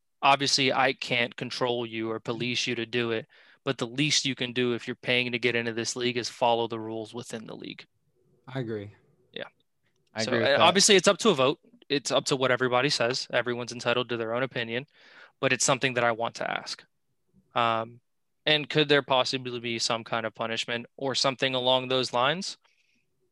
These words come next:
Speaker 1: I don't know if it'll need to get that serious. Um, but it's something that we'll, we'll kind of talk about and discuss later on.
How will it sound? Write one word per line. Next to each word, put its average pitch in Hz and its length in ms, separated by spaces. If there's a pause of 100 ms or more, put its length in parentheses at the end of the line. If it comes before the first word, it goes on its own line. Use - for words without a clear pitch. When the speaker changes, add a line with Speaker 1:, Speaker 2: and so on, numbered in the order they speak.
(300)
Speaker 1:
I 156 120
don't 147 160
know 139 160
if 120 140
it'll 127 180
need 127 220
to 131 80
get 123 200
that 123 180
serious. 143 640 (920)
Um, 113 400 (680)
but 117 360 (300)
it's - 160
something 117 280
that 113 140
we'll, 110 320 (220)
we'll 123 200
kind 110 180
of 110 60
talk 110 220
about 107 280
and 117 80
discuss 131 460
later 113 200
on. 110 140